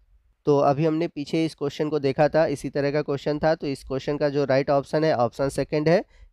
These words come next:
यकृत। क्वेश्चन नंबर थर्टी फ़ोर है, क्लोरेगोगन कोशिकाएं किस लिए होती हैं, यानी कि क्लोरेगोगन कोशिकाओं का कार्य क्या है?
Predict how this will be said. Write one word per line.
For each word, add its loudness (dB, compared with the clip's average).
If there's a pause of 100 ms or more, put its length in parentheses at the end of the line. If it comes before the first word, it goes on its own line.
यकृत। -2 (560)
क्वेश्चन 0
नंबर 2
थर्टी 0
फ़ोर 2
है, 4
क्लोरेगोगन 0
कोशिकाएं 0
किस -10
लिए 0 (300)
होती -4
हैं, 2
यानी 0
कि -4
क्लोरेगोगन 0
कोशिकाओं -2
का -2
कार्य 0
क्या 2
है? 2